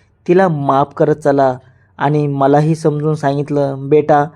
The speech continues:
वैष्णवी, तू या लोकांना वाईट वाटेल असे बोलत जाऊ नको, आपली मर्यादा कधी तोडू नको. आता लग्न झालंय, तू शशांकच्या मुलाची आई बनणार आहे, त्यामुळे सुखात संसार कर."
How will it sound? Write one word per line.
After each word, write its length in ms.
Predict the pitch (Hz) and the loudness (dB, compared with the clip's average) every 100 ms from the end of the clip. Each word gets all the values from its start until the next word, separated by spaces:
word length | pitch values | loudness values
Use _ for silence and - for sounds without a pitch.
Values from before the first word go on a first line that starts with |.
| _ _ _ _ | _ _ _ _
वैष्णवी, 640 | 147 170 170 165 165 160 156 | 2 2 2 0 2 0 -2
तू 220 | 156 190 | -6 0
या 140 | 196 | 2
लोकांना 720 | 185 156 156 165 165 165 151 143 | 4 4 4 0 0 -2 -2 0
वाईट 300 | 143 151 151 | 2 2 2
वाटेल 400 | 156 156 156 143 - _ _ _ | 0 2 0 0 -8 _ _ _
असे 260 | - 160 170 | -6 0 0
बोलत 360 | 143 139 160 151 | 2 2 2 2
जाऊ 220 | 147 143 | 2 2
नको, 380 | 143 139 131 127 _ _ _ - | 0 -2 -4 -6 _ _ _ -6
आपली 340 | 127 - 147 | -4 -2 -2
मर्यादा 600 | 143 139 139 139 143 139 | 0 2 4 2 2 0
कधी 280 | 135 151 147 | 0 0 0
तोडू 280 | 156 147 151 | 0 0 0
नको. 360 | 151 147 135 131 _ _ _ | -2 -2 -2 -4 _ _ _
आता 240 | - 135 139 | -4 0 2
लग्न 380 | 143 139 160 | 2 2 2
झालंय, 400 | 175 170 147 139 135 - _ _ - | 2 2 2 2 0 -8 _ _ -10
तू 40 | |
शशांकच्या 580 | 151 147 143 147 151 151 | -6 -4 -2 -4 -2 -4
मुलाची 500 | 143 143 147 143 151 | -4 0 0 0 0
आई 200 | 131 147 | 2 2
बनणार 340 | 147 147 147 | 0 0 0
आहे, 280 | 143 143 131 135 _ _ _ _ - | 0 0 -4 -8 _ _ _ _ -4
त्यामुळे 400 | 139 139 139 135 | -2 0 0 -2
सुखात 380 | - 147 160 | -4 -4 -2
संसार 460 | 165 165 143 143 139 | -2 -2 -4 -2 -2
कर." 240 | 131 135 | -2 -6